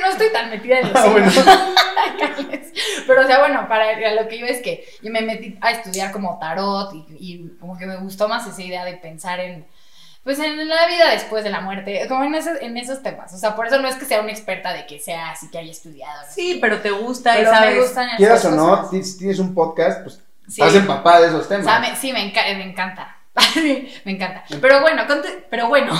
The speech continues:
Speaker 2: Pero
Speaker 3: Sí.
Speaker 2: bueno.
Speaker 3: Déjala que
Speaker 1: Contestando
Speaker 3: conteste.
Speaker 1: a su pregunta, <laughs> ahora sí que lo paranormal, una definición sería: entra todo lo que la ciencia no puede explicar. O sea, lo que no, no puede,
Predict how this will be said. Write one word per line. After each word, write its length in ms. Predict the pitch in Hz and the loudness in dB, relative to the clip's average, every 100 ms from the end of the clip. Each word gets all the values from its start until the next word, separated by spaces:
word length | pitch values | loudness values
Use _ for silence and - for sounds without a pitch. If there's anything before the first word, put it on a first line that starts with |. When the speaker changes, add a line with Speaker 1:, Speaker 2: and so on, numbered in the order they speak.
| - 320 - | -2 -4 2
Speaker 2:
Pero 180 | 175 185 | 6 6
Speaker 3:
Sí. 80 | |
Speaker 2:
bueno. 400 | 208 214 196 147 - | 8 6 6 4 4
Speaker 3:
Déjala 360 | 311 277 269 | 4 6 4
que 80 | 226 | 4
Speaker 1:
Contestando 420 | 349 403 523 622 | 2 4 4 2
Speaker 3:
conteste. 60 | 254 | 2
Speaker 1:
a 140 | 233 | -2
su 160 | 226 202 | -4 -8
pregunta, 800 | 202 202 220 190 202 202 - - - | -6 -6 -4 -2 0 0 -4 -14 -20
<laughs> 180 | - - | -20 -6
ahora 240 | 226 269 311 | 0 2 0
sí 160 | 277 | -4
que 100 | 302 | -4
lo 220 | 262 202 | -2 -2
paranormal, 960 | - 185 185 180 180 202 202 208 208 - 214 | -2 0 0 -2 -6 -6 -4 -4 -6 -8 -10
una 180 | 240 | -10
definición 680 | 247 214 190 180 175 202 196 | -8 -10 -12 -14 -12 -12 -10
sería: 480 | 196 208 202 185 185 - - - - | -10 -10 -6 -4 -4 -4 -16 -20 -12
entra 380 | 240 254 302 294 | -8 -4 -4 0
todo 160 | 285 | 2
lo 140 | 254 226 | 2 0
que 80 | |
la 160 | 190 - | -4 -4
ciencia 340 | 247 233 226 214 | -4 -6 -6 -6
no 220 | 208 208 | -6 -6
puede 160 | 202 | -8
explicar. 540 | 190 - 160 160 170 151 - - - - - - | -8 -16 -20 -14 -14 -14 -16 -20 -20 -20 -20 -20
O 40 | - | -4
sea, 160 | 190 | 0
lo 160 | 190 190 | 0 0
que 100 | 196 | -2
no, 340 | 208 220 226 226 | -2 0 0 0
no 180 | 233 226 | -4 -4
puede, 600 | 226 220 220 196 170 160 | -2 0 0 -4 -12 -18